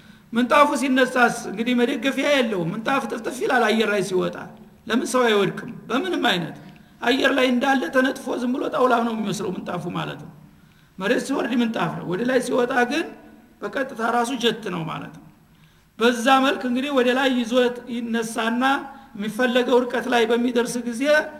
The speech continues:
ልክ እንደ ጀት ይወረወራል፣ ፈለገ-፣ ወደ ተፈለገበት አገር ማለት ነው። እና ሌላው ቦታ «ረኻአን» ይልሃል፣ እዚህ ላይ «ዓሲፋ»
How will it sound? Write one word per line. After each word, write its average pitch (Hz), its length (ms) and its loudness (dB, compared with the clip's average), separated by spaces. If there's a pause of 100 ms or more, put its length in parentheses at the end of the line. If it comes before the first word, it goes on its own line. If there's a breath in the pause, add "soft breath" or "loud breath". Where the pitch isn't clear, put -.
(200)
ልክ - 320 -8
እንደ 254 240 -2
ጀት 233 200 -2
ይወረወራል፣ 202 720 2
ፈለገ-፣ 208 320 -4
ወደ 214 180 -2
ተፈለገበት 196 680 -6
አገር 185 320 -2
ማለት 170 300 -2
ነው። - 100 -12 (520 loud breath)
እና 196 180 -6
ሌላው 254 300 6
ቦታ 262 220 0 (140)
«ረኻአን» 233 480 4
ይልሃል፣ 160 340 0
እዚህ 196 220 -2
ላይ 294 180 0
«ዓሲፋ» 214 360 0